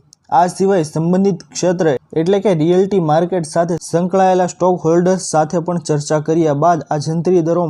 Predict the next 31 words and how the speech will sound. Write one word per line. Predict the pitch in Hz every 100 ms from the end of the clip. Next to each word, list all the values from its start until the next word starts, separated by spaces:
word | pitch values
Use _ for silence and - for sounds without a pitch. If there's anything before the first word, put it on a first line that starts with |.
| 147
મોજણીને | 156 170 175 175 175
આધારે | 135 147 170 170
નક્કી | 151 147 151
કરાયા | 127 135 135 185 254 _ _ _ _
છે. | - 170 151 - _ 147
ગુજરાતમાં | 156 175 202 214 196
પાછલા | 156 175 214 175
જંત્રી | 165 180 185 165
દરો | 175 185 - -
ફેબ્રુઆરી | 175 180 202 202 196 170
વીસમાં | 190 196 170
વધારાયા, | 156 175 185 147 147 147 _ _ -
તે |
પૂર્વ | 165 160 185 196 165
એપ્રિલ | 170 175 190 165
બે | 175
હજાર | 170 185
અગિયારમાં | 156 165 185 180 156
સુધારો | 156 147 151 254 - _
કરાવ્યો | - 170 160 143 143
હતો. | 135 123 113 -
ગયા | 143 175 196 185
બે | 196
હજાર | 190 175
અગિયારના | 170 185 190 190 165
વર્ષમાં | 180 185 147 160
જંત્રી | 160 165 202
દર | 180 180
વધારાયા | 160 170 175 180 160
પછી | 185 - 151
વખતો | 147 165 220 214